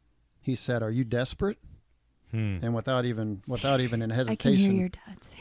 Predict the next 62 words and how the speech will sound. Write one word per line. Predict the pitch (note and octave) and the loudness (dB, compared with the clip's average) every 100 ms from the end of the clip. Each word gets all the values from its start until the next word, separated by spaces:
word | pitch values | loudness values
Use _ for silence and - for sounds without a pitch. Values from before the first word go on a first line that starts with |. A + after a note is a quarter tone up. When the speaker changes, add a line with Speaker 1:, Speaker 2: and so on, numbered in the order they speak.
| - | -14
Speaker 3:
that. | - | -12
Speaker 1:
Yeah. | - - - F#2 | -12 -4 0 2
Speaker 2:
Yeah. | E2+ - - | 0 -2 -4
Speaker 1:
<laughs> | - | -4
Yeah. | C#3 A2 G#2+ | -4 -4 -4
And | A2 | -4
Speaker 3:
Yeah. | B2+ | -2
Speaker 1:
without | B2+ D3 B2+ | -2 2 2
a | A2+ | 0
hesitation, | A#2 G#2 - A#2 - | -4 -4 -6 -6 -4
I | A2 | -6
said, | - A#2 | -4 -6
"I'm, | A2+ A#2+ A#2+ | -4 -4 -2
I'm | A#2 | -4
desperate. | G#2+ F#2+ - E2+ _ - | -4 -8 -12 -18 _ -8
Yeah, | G#2+ | -6
I'm | A2 | -4
Speaker 3:
Yeah. | G#3 A#2+ | 0 0
Speaker 1:
absolutely | - B2+ G#2+ | 0 -4 -4
desperate." | A2 - G#2+ | -6 -8 -8
He | |
said, | - A2+ | -8 -4
"Then | A2+ | -2
you | A#2 | 0
need | C3 A#2+ | 0 0
to | A2+ | -4
come | - C3 | -2 2
to | C3 | 2
Kansas | - C3 C3 C#3+ | 0 -4 -2 -4
City, | - A#2 B2 - _ _ - - - - | -4 -4 -6 -10 _ _ -20 -20 -20 -6
come | B2+ A#2+ | -2 -2
as | G#2+ | -4
quick | - C3 B2+ | -4 -4 -2
as | A2+ | -4
you | B2+ | -4
can." | - A2+ A2 A2 - _ _ - - | -6 -6 -4 -6 -12 _ _ -20 -8
Um, | A2+ A#2 | -4 2
and | C#3 | 4
they | E3 | 4
had, | B2+ C#3 | 2 0
they | C3+ | 2
had | C3+ A2+ | 2 -2
recently | A#2 B2 - B2+ B2 | -4 -2 -2 -2 -2
relocated | A#2 B2+ A#2+ A#2+ - A#2 A2 | 0 -2 0 -2 -4 -6 -4
there | A#2 | -6
for | - A#2+ A2 | -6 -10 -8
the | G#2 A2 | -8 -8
church | - A2+ - | -6 -8 -8
that | A#2 | -8
my | A2 | -8
brother | G#2+ G#2 G2+ G2+ | -8 -10 -10 -10
was | G2 F#2+ | -10 -12
attending. | - G#2+ G#2 - - - - _ _ - | -10 -6 -8 -10 -20 -20 -20 _ _ -4
And, | A#2 A2+ A2 | -2 0 0
uh, | A2+ | 0
and | A#2+ D3 | 2 2
we | B3 | 2
had | D#3 | 0
visited | D3+ C#3 A2 | 0 0 -4
that | G#2+ G#2 | -8 -6
church | - A2+ - | -8 -8 -10
before, | A2 C3+ A2+ G#2+ | -10 -6 -6 -6